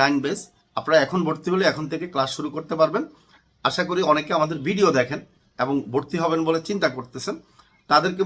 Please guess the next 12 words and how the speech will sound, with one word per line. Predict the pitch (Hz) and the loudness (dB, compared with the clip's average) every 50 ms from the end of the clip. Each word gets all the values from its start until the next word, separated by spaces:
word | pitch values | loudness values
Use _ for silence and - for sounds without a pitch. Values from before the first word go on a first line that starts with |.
| 175 | 0
বলবো | 180 175 165 208 - - - _ _ - 135 151 | 0 0 0 -2 -4 -4 -10 _ _ 2 4 4
আর | 156 139 123 160 | 4 4 4 4
দেরি | 196 214 214 190 170 | 4 6 6 4 2
না | 151 - | 2 0
করে, | 139 143 196 - - - | -2 -6 -6 -6 -4 -4
সময় | 156 151 160 160 165 | -4 -2 -2 -2 -4
নষ্ট | 165 - 170 160 156 | -4 -4 -2 -2 -2
না | 151 - | -2 -2
করে | 170 - - 156 - _ _ _ _ _ _ - 143 | -6 -8 -10 -10 -16 _ _ _ _ _ _ -4 -2
ভর্তি | 185 185 185 - 208 180 | -2 -2 -2 -2 0 2
হয়ে | 185 190 233 165 - - - _ _ _ _ _ - - | 2 2 2 2 -2 -6 -16 _ _ _ _ _ -6 -4
সিদ্ধান্ত | 208 185 170 208 202 185 | -4 2 2 2 2 2